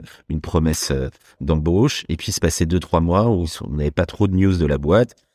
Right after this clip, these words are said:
Et puis on arrivait en J un et forcément du coup ce J un c'était la visite des locaux, arriver avec tous ces documents administratifs, le badge, les, les formations sécurité, ainsi de suite. Euh, l'une des innovations, euh,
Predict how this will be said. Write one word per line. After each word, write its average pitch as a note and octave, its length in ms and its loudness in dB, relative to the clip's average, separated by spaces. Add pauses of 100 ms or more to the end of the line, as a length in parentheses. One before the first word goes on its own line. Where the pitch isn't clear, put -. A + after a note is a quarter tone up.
(180)
Et - 80 -6
puis - 140 -2
on E2 100 4
arrivait E2 320 4
en D#2 120 2
J D2+ 240 -2
un A2 160 2
et - 80 -14
forcément G2 480 0
du D#2+ 140 0
coup - 140 -12
ce - 160 -2
J D2+ 260 2
un F2+ 120 4
c'était - 280 -4
la D#2 120 2
visite D2+ 280 -2
des D2+ 140 -2
locaux, E2+ 480 -2 (380)
arriver E2 340 4
avec D#2+ 140 4
tous - 120 -6
ces - 140 0
documents D#2+ 380 0
administratifs, D2 880 -2
le D#2 180 0
badge, E2 560 2
les, C2+ 320 -2
les C2+ 100 -4
formations C#2+ 460 -2
sécurité, D2+ 520 -2
ainsi D#2+ 260 -2
de - 60 -8
suite. - 280 -12 (640)
Euh, D2+ 60 -2
l'une G2 180 4
des F#2 240 2
innovations, E2 720 2
euh, - 20 -2